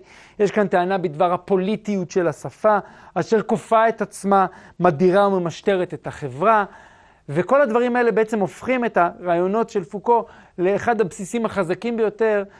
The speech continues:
של, אה, פילוסופיה פוסט-מודרנית, וצריך לשים לב, וזה טיעון שהרבה פעמים לא שמים לב אליו, עד כמה הפילוסופיה של פוקו, על הטיעונים הפוליטיים המאוד מאוד מערערי אמת שלה,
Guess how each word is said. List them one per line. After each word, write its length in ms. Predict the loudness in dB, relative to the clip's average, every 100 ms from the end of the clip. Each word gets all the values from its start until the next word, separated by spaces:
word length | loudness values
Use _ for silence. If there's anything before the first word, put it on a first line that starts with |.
| _
של, 340 | -8 0 0 0
אה, 200 | 0 0
פילוסופיה 680 | 0 -2 -4 -2 -4 -2 -4
פוסט-מודרנית, 580 | -4 -8 -2 0 0 -2
וצריך 280 | -6 -8 -8
לשים 260 | -6 -4 0
לב, 200 | 0 -2 -8 -20 _ -6
וזה 260 | -2 0 0 -4 -8
טיעון 300 | -4 -2 0
שהרבה 260 | 0 0
פעמים 240 | 0 0 2
לא 100 | 0
שמים 340 | -2 -4 -2
לב 280 | -2 -4 -8 _ _ _
אליו, 300 | -2 2 2 0 -10 -8
עד 180 | -6 -4
כמה 460 | -2 0 2 0 -4 -8 _ -6
הפילוסופיה 1000 | -6 -4 -4 -2 0 0 0 0 0 0 -2 -12 -14
של 200 | -8 -8
פוקו, 360 | -6 0 2
על 120 | 4 2
הטיעונים 420 | -2 -2 -2 -2
הפוליטיים 560 | -2 -2 -2 -4 -6
המאוד 640 | -4 -6 -8 -8 -4 -4 -4
מאוד 420 | -4 -4 -4 -2
מערערי 480 | -2 -2 0 0 0
אמת 280 | -2 -6
שלה, 260 | -2 0 0